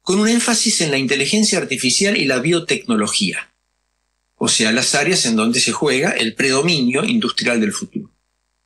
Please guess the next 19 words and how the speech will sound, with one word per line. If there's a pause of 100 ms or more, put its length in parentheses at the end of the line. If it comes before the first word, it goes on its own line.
(1080)
Como
al
mismo
tiempo,
a
la
salida
de
la
pandemia,
se
aceleró
la
inflación
en
muchas
regiones
del
mundo,